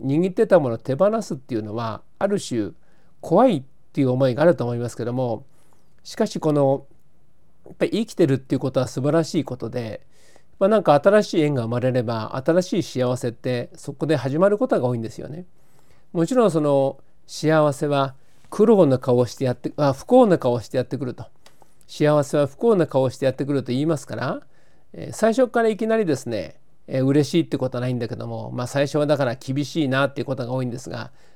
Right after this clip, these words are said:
何か不思議とそこにですね、ある種の安心感みたいなものがあるって言いますか、心が動くって言いますか、体がそっちに動くっていうか、体が向くというか、そういうものがあったら、ちょっとやってみたらいいかもしれませんよね。で、もちろんそれが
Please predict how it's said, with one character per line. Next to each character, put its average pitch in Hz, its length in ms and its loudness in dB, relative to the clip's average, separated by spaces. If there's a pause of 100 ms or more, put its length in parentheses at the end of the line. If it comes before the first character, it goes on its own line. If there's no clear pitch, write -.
(140)
何 247 220 0
か 165 140 4
不 - 120 -4
思 175 100 2
議 165 100 2
と 170 120 2
そ 160 140 -2
こ 170 100 2
に 165 120 4
で 131 80 -2
す - 140 -14
ね、 104 280 -10 (300)
あ 170 120 0
る 175 120 6
種 139 140 -4
の 117 220 -2
安 143 140 2
心 170 240 2
感 117 200 -2
み 117 100 -6
た 123 100 -4
い 113 40 -4
な 117 80 -6
も 120 120 -4
の 117 100 -6
が 113 80 -6
あ 123 40 -2
る 123 60 -2
っ - 40 -4
て - 80 -16
言 104 100 -8
い - 20 -10
ま 123 80 -10
す - 80 -18
か、 - 280 -14 (340)
心 170 340 6
が 127 160 4
動 135 200 2
く 131 80 -4
っ - 40 -4
て 127 120 -12
言 - 20 -8
い - 20 -8
ま 107 80 -8
す - 80 -16
か、 120 120 -6
体 143 320 2
が 143 200 2
そ 139 140 -4
っ - 20 -4
ち 135 160 -6
に 131 60 -2
動 135 140 -2
く 127 80 -10
っ - 20 -8
て - 140 -14
い - 20 -12
う - 40 -12
か、 - 220 -14 (500)
体 139 260 4
が 131 80 2
向 135 120 0
く 156 100 0
と 135 100 -6
い 117 60 -2
う 107 60 -6
か、 76 240 -10
そ - 140 -2
う 269 40 4
い - 20 2
う 294 40 0
も 311 80 4
の 196 120 2
が 135 80 0
あ 139 40 2
っ 135 100 -12
た 127 100 -8
ら、 113 240 -8 (640)
ち - 60 0
ょ - 20 0
っ 139 40 -2
と 180 60 0
や 185 80 6
っ - 20 2
て 165 120 4
み 165 80 4
た 139 80 0
ら 110 60 -2
い 120 40 -4
い - 40 -6
か 120 100 -8
も 117 60 -10
し - 80 -16
れ 117 40 -8
ま 120 80 -10
せ 120 120 -10
ん - 20 -12
よ 123 80 -12
ね。 123 260 -14 (320)
で、 180 100 4
も 190 140 6
ち 311 120 0
ろ 254 180 4
ん 143 180 -2
そ - 120 -10
れ 220 60 -4
が 214 300 4